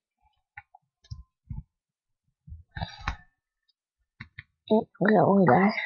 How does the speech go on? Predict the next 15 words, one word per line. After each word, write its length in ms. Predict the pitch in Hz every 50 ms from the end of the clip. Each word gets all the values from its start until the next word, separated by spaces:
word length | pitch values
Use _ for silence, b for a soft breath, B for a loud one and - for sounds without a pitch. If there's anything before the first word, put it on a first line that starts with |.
| B B B B B _ _ -
Oh 180 | - 254 233
god! 460 | 196 180 214 571 906 906 - - - - - - - _ _ _ _ - - -
That 100 | - -
guy's 200 | - 233 208 -
hacking, 420 | - 269 285 262 - 202 185 190
oh 60 | 226 254
my 180 | 226 190 180
god. 360 | 170 214 240 233 202 175 - - - - _ _ _ _ _ _ _ _ _ _ _ _ _ _ - _ _ - - _ _ _ _ - _ _ _ _ _ _ _ -
That 120 | - -
guy 140 | - 269 262
has 300 | 254 240 226 226 - - - _ - 381 - - - -
machine 440 | - 220 226 226 - 294 311 294 247
gun 160 | 208 185 170 165
bow. 220 | - - 120 - - - _ _ _ _ _ _ _ - - _ _ - - - - - - - - - - - - - - - - - - _ - - _ _ - - _ _ _ _ _ _ - - - - - - - - - - - - 240
Oof. 100 | 233